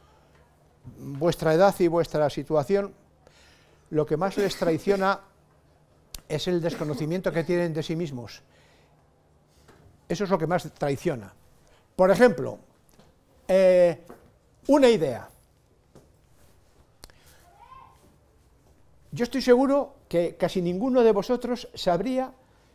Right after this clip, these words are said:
cuáles son sus cualidades mejores.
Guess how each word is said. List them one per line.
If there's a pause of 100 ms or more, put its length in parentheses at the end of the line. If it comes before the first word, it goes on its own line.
(760)
cuáles
son
sus
cualidades (180)
mejores.